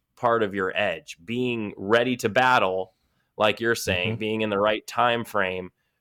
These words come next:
Speaker 1: ready to, ready to address it. So, and there's a lot of different ways you can get there. I mean, you know, I don't know the method that you kind of use to get into the zone. I, I have, I have, like, a kind of a, I don't really try and get too deep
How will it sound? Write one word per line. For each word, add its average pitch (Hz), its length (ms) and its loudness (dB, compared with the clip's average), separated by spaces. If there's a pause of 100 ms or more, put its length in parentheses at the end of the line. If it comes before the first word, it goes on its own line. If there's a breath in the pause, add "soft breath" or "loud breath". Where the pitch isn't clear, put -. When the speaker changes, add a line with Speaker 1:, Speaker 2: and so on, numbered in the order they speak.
Speaker 1:
ready 110 420 2
to, 101 420 -6
ready 117 380 2
to 113 260 -2
address 107 580 0
it. 87 180 -6 (380 soft breath)
So, 139 260 4
and 131 100 2
there's 139 200 2
a 135 40 4
lot 127 360 6
of 135 100 0
different 127 280 0
ways 117 280 2
you 107 80 -4
can 101 200 -6
get 127 240 -2
there. 87 380 -2
I 92 140 0
mean, 90 420 -6
you 101 140 -4
know, 98 100 4
I 95 80 6
don't 107 200 2
know 107 260 6
the 98 100 -2
method 101 420 0
that 95 220 0
you 107 180 -4
kind 113 220 0
of 107 80 -2
use 107 180 -4
to 110 80 -10
get 107 140 0
into 107 180 -4
the 101 160 0
zone. 104 320 4
I, 107 220 0
I 113 120 4
have, 120 460 2
I 113 160 2
have, 113 240 4
like, 101 200 2
a 95 180 2 (300 soft breath)
kind 113 180 2
of 101 100 0
a, 98 380 6
I 110 80 4
don't 117 240 2
really 127 240 2
try 117 360 0
and 110 180 -2
get - 280 -4
too 120 340 -6
deep 120 420 -6